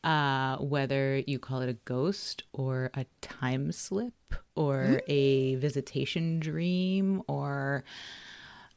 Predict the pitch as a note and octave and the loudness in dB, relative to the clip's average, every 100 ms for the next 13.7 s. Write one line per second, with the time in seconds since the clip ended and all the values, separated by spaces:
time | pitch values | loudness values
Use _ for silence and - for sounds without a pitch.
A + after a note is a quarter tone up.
0 | - C#3+ C#3+ C3+ C3+ C#3+ C#3+ C#3+ D3+ F3+ | -8 0 2 2 4 4 4 4 2 2
1 | F3 F#3 F3+ F3+ G3 F#3 - - - F#3+ | 2 4 2 4 4 4 0 -4 0 2
2 | G3+ G3+ - - C#3+ C#3 B2+ C3 - C3 | 2 0 -4 -2 0 2 2 0 -4 -8
3 | _ _ - - - - - - - B2+ | _ _ -14 -8 -6 -6 -8 -8 -6 -2
4 | C3+ C#3 C3+ C3+ C3+ - - D2+ - - | -2 -2 0 0 0 -4 -8 -6 -6 -6
5 | - - - D3 - - - - C2+ - | -6 -6 -6 -8 -4 -4 -4 -6 -4 -6
6 | - - E2+ C#2+ - D3+ D3 C#3+ C#3 D3 | -8 -8 -6 -6 -6 -4 -2 0 0 -2
7 | - D3 - - - - - - - - | -2 -2 -4 -8 -2 2 2 -2 -6 2
8 | D3 D3+ D#3 D#3+ D#3 - D3+ C#3+ C#3 C#3 | 4 6 4 4 2 2 0 2 2 0
9 | - C#3+ - - C#3+ C#3 C3+ B2+ - - | 0 -2 -2 0 2 2 0 -2 -8 -6
10 | C3+ C3 - D#3 F3 - - - B2+ - | -4 -4 -2 -2 -2 -6 -10 -2 -2 -2
11 | C#3+ C3+ C3 C3 B2+ B2 A#2+ _ - - | -2 0 0 0 0 -2 -6 _ -20 -20
12 | - - - - D3 C#3+ C3+ C#3 - C#3 | -20 -20 -20 -4 0 2 0 -2 -2 -2
13 | C3+ C#3+ C3+ C3+ C3 B2+ C3+ | 0 0 0 2 0 -2 -4